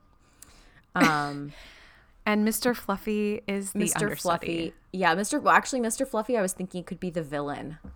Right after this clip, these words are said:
Speaker 2: Ooh, he'd be so good at that.
Speaker 1: But he never actually does anything bad because he stops to lounge in sunbeams and clean his paws.
Speaker 2: <laughs>
Speaker 1: It's a really
Speaker 2: He is,
Speaker 1: long movie.
Speaker 2: he's, he's been pre-, prepping for this role his whole life.
Speaker 1: Yeah,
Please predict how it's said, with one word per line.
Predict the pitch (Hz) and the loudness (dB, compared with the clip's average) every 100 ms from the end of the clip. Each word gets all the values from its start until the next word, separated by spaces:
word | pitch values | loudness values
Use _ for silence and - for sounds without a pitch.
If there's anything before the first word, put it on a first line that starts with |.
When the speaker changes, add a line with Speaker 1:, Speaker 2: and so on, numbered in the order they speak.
| - - - - - 185 | -20 -20 -20 -20 -4 2
Speaker 2:
Ooh, | 190 202 202 196 | 6 6 8 6
he'd | 165 175 | 2 -4
be | 175 | -6
so | 165 - 113 | -8 -8 -6
good | - | -6
at | - - | -6 -4
that. | - - - | -4 -2 2
Speaker 1:
But | - 190 - | 4 2 0
he | - 214 196 | -4 0 4
never | 190 180 208 185 | 4 6 6 6
actually | 170 170 - 175 | 6 6 0 0
does | 165 160 | 0 0
anything | 175 170 170 | -2 -4 -4
bad | 156 151 151 160 | 0 2 2 0
because | 175 180 160 | -4 -4 -2
he | 165 | 0
stops | - 165 156 - - - - - | 0 2 2 2 -4 -4 -4 0
to | 160 139 | 0 0
lounge | - 165 160 160 | -2 0 0 0
in | 156 - | -4 -4
sunbeams | 160 156 151 143 147 | -4 -2 -4 -6 -6
and | 147 | -8
clean | - 156 143 | -8 -8 -6
his | 135 | 2
paws. | 233 - - - - - - - - | 2 2 -2 -6 -8 -10 -20 -16 -8
Speaker 2:
<laughs> | 262 - - - - - 339 - - - - - - - - - | -8 -4 -2 -2 -2 2 2 0 -20 -20 -20 -20 -20 -18 -18 -10
Speaker 1:
It's | - | 0
a | 214 | 2
really | 190 196 196 | 4 6 6
Speaker 2:
He | 180 | 6
is, | |
Speaker 1:
long | 165 170 170 | 8 6 4
movie. | 165 160 | 0 2
Speaker 2:
he's, | - - 170 - - - - - - | 2 0 -8 -16 -20 -20 -20 -20 -8
he's | 208 196 | -8 -4
been | 214 220 | -4 -2
pre-, | 220 180 - - - | -2 -4 -10 -16 -2
prepping | 208 180 175 | -2 -2 -4
for | 190 165 | -4 -4
this | 165 - | -4 -4
role | 165 165 | -4 -2
his | 170 175 | -4 -4
whole | 185 156 | -4 -4
life. | 151 - 285 | -4 -4 -4
Speaker 1:
Yeah, | 180 156 147 | 0 0 0